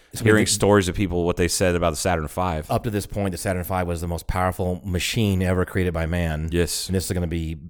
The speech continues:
Speaker 1: topping that as far
Speaker 2: Yeah.
Speaker 1: as thrust and
Speaker 2: By,
Speaker 1: that
Speaker 2: like,
Speaker 1: kind of stuff.
Speaker 2: thirty percent or something
Speaker 1: Yeah,
Speaker 2: like
Speaker 1: by,
Speaker 2: that.
Speaker 1: by,
Speaker 2: Like,
Speaker 1: by a chunk.
Speaker 2: yeah.
Speaker 1: Um, and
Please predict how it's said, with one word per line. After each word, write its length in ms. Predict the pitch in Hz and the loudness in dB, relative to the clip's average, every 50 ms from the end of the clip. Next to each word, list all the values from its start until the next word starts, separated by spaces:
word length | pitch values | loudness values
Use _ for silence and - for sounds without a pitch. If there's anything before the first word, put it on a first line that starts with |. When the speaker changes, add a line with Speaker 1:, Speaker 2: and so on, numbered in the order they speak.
| - - | -12 -6
Speaker 1:
topping 340 | - 92 85 - 78 76 | -4 -4 -2 -2 -2 -4
that 260 | 82 82 78 76 - - - | -2 -4 -4 -4 -8 -10 -14
as 100 | - - | -8 -2
far 100 | 101 101 | 0 0
Speaker 2:
Yeah. 60 | 98 | 0
Speaker 1:
as 100 | 78 - | 0 -2
thrust 360 | - - 92 87 82 - - - | -6 -4 -2 -2 -2 -4 -2 4
and 60 | 90 | 6
Speaker 2:
By, 80 | 107 | 8
Speaker 1:
that 40 | 110 | 8
Speaker 2:
like, 180 | 110 110 104 85 | 10 8 6 4
Speaker 1:
kind 40 | - - - | 0 -6 -8
of 160 | 82 80 - | -8 -10 -10
stuff. 80 | - _ _ _ _ _ _ _ _ - | -14 _ _ _ _ _ _ _ _ -16
Speaker 2:
thirty 460 | - - - - - 110 110 113 110 | -14 -12 -6 0 2 4 4 4 2
percent 440 | - - 95 92 - - 95 101 92 | 0 0 -2 0 0 0 0 0 0
or 40 | 80 | -2
something 280 | - - 87 87 85 80 | -2 0 0 0 0 0
Speaker 1:
Yeah, 40 | 82 | 0
Speaker 2:
like 120 | 85 87 | 2 2
Speaker 1:
by, 60 | 85 | 0
Speaker 2:
that. 100 | 78 82 | 0 0
Speaker 1:
by, 160 | 80 82 82 82 | 0 0 0 -2
Speaker 2:
Like, 180 | 80 - - | -2 -6 -6
Speaker 1:
by 140 | - 85 80 | -6 -6 -6
a 40 | 76 | -6
chunk. 440 | - - - 85 80 78 - - - | -6 -6 -4 -4 -4 -4 -8 -8 -2
Speaker 2:
yeah. 220 | - 92 98 87 - - - _ _ _ _ _ - | 2 2 2 2 0 -6 -18 _ _ _ _ _ -8
Speaker 1:
Um, 1160 | 98 90 87 87 87 87 87 85 85 85 82 82 80 82 80 80 80 80 80 80 80 82 78 - _ _ _ _ _ _ _ _ _ _ _ _ _ _ _ _ _ | -4 -2 -2 0 0 0 0 0 -2 -2 -2 -2 -2 -4 -4 -4 -4 -4 -4 -6 -6 -8 -10 -14 _ _ _ _ _ _ _ _ _ _ _ _ _ _ _ _ _
and 540 | - 110 107 107 104 101 98 98 95 95 90 | -2 0 2 4 4 4 4 4 2 2 0